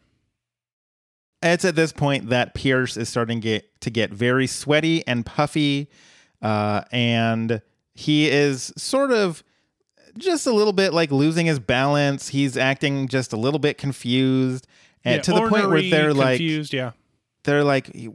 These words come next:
Speaker 1: he's, he's acting like how we make fun of him behind his back."
Speaker 2: Which is
Speaker 1: Which
Speaker 2: a pretty
Speaker 1: is,
Speaker 2: good
Speaker 1: is
Speaker 2: gag.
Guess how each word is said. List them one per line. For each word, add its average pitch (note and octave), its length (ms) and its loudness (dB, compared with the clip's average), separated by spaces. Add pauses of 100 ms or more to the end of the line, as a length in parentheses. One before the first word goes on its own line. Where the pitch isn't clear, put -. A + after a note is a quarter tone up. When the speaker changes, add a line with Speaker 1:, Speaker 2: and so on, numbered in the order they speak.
(220)
Speaker 1:
he's, A3+ 480 -4
he's E3 240 -2
acting F#3 460 -2
like B2 240 0
how C#3 200 0
we D3+ 280 0
make D#3 200 0
fun F#3+ 200 0
of D3 120 0
him G#2+ 140 0
behind A#2 300 -2
his G2 160 -4
back." B2+ 540 -2 (1300)
Speaker 2:
Which D#3+ 200 -2
is E3 160 -2
Speaker 1:
Which - 120 2
Speaker 2:
a - 60 2
pretty F#3+ 140 2
Speaker 1:
is, D3 60 -2
Speaker 2:
good D#3 160 2
Speaker 1:
is D#3 100 0
Speaker 2:
gag. B2 380 -2